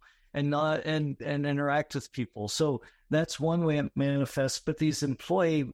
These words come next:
resource groups, uh, whether it's an interfaith group or faith-based groups within the company, that provides channels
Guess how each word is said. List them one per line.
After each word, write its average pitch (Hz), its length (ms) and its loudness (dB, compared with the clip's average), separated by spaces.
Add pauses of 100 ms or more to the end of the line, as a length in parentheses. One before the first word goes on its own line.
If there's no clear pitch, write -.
resource 139 520 -2
groups, 131 400 -4
uh, 123 240 0
whether 123 240 0
it's - 160 -6
an 120 80 -2
interfaith 139 520 0
group 127 380 0
or 117 80 2
faith-based 131 680 0
groups 120 340 -2
within 123 240 0
the 117 80 0
company, 120 520 0 (540)
that 160 340 0
provides 143 460 0
channels 151 760 0